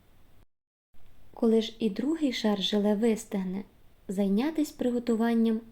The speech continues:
прозорого желе. Для його приготування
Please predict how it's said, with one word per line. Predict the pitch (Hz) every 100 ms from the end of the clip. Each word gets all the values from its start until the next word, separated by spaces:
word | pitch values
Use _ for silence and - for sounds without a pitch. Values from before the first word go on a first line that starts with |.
| -
прозорого | 208 202 185 214 247 247 247
желе. | 240 240 202 180 196 - - - - - - - - _ _ _ _ _ - - - - - 220
Для | 214
його | 240 262 302
приготування | 262 226 226 220 240 320 247